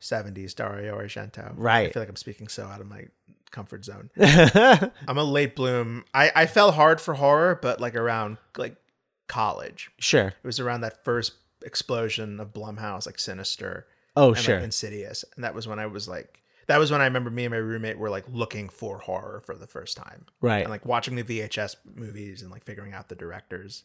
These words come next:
Speaker 2: Right.
Speaker 1: But I'm still catching up into, like, what this movie's calling from.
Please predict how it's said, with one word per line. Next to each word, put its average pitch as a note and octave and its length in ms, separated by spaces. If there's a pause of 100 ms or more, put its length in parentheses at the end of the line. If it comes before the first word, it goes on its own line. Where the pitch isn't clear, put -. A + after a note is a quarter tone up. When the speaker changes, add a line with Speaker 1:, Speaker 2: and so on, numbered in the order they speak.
Speaker 2:
Right. G#2 280 (600)
Speaker 1:
But A2+ 220 (100)
I'm B2+ 100
still C#3 180
catching A#2 380
up - 240 (1080)
into, A#2+ 220
like, G2+ 180
what G#2+ 140
this A#2 180
movie's B2 340 (400)
calling C3 360
from. D3+ 340